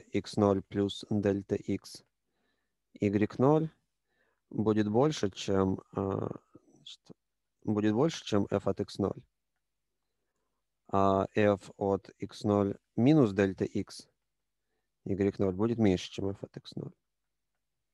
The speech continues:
Точно так же, как мы это обсуждали для функции двух переменных, э, для функции одной переменной.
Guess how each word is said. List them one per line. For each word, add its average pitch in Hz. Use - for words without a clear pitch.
Точно 139
так 143
же, 117
как 104
мы 110
это 101
обсуждали 101
для 98
функции 98
двух 95
переменных, -
э, 107
для 110
функции 107
одной 98
переменной. 139